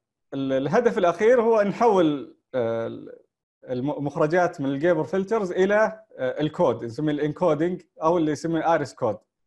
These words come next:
يصير عبارة عن أصفار وواحد. آه، استخدم، آه، هذه المعادلات، ما نحتاج ندخل في التفاصيل، وخرجنا ب-، آه، الماتريكس أو المصفوفة اللي تحت.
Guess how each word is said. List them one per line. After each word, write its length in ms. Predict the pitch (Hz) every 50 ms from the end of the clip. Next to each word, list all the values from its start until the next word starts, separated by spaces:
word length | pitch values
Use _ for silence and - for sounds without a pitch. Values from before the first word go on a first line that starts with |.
| _ _ _ _ -
يصير 320 | - 190 196 190 180 -
عبارة 280 | 160 165 196 185 170 151
عن 140 | 156 160
أصفار 400 | 165 160 - - 202 208 208 208
وواحد. 540 | 185 160 156 147 139 120 101 - - 95 - - _ _ _ _ _ _ _ _ _ _ _ _ _ _ _ _ _ _ _ _ _ _ -
آه، 140 | 147 151 165
استخدم، 560 | 160 - 240 233 220 190 190 185 175 165 156
آه، 640 | 139 135 131 123 123 120 123 123 123 95 101 - - _ _ _ - 165 175
هذه 220 | 147 170 160 151
المعادلات، 580 | 143 139 135 131 131 131 139 156 160 160 160 175
ما 100 | 151 143
نحتاج 340 | 143 127 - - 131 123
ندخل 240 | 131 131 131 - 123
في 60 | 110
التفاصيل، 720 | 117 - 131 123 127 127 - 165 165 175 196 208 190 - _ _ _ _ _ _ _ _ _ - - -
وخرجنا 680 | 160 156 180 185 208 202 160 175 180 196 214 214 180 160
ب-، 100 | 147 147
آه، 1040 | 143 139 127 120 113 101 87 87 - - - - - - 143 123 120 120 117 117
الماتريكس 840 | 117 113 104 - - 135 127 127 151 156 147 - - 160 165 156 - 127
أو 120 | 123 123
المصفوفة 460 | 123 135 - - - 160 147 127 131
اللي 220 | 117 117 117 117 110
تحت. 440 | 113 - 139 127 - 170 185 185